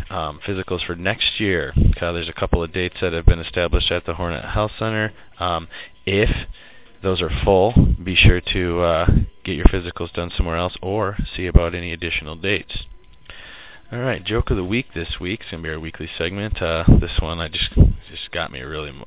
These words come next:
really on a high level. I woke up early this morning and couldn't remember from which direction the sun rises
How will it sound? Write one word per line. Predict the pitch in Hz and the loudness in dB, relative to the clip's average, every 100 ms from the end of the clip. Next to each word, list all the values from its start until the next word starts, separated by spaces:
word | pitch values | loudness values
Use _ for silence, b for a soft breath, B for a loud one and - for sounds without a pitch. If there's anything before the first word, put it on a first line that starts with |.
| - - | -20 -12
really | 85 69 73 - | -10 -10 -12 -14
on | 85 80 | -14 -12
a | 80 | -6
high | 87 78 | -4 -4
level. | 71 71 57 B B B B - | -4 -8 -10 B B B B -8
I | 101 | -2
woke | 117 - | 0 4
up | 90 | 4
early | 82 78 | 4 0
this | 78 - | -2 -2
morning | 80 80 78 | -2 -6 -10
and | 85 | -8
couldn't | - 85 | -8 -6
remember | 82 76 | 0 2
from | 78 82 | 2 -2
which | 85 | -6
direction | - 92 92 101 | -4 -4 -4 -6
the | 98 | -8
sun | - 120 | -8 -8
rises | 82 80 85 80 | -6 -8 -6 -8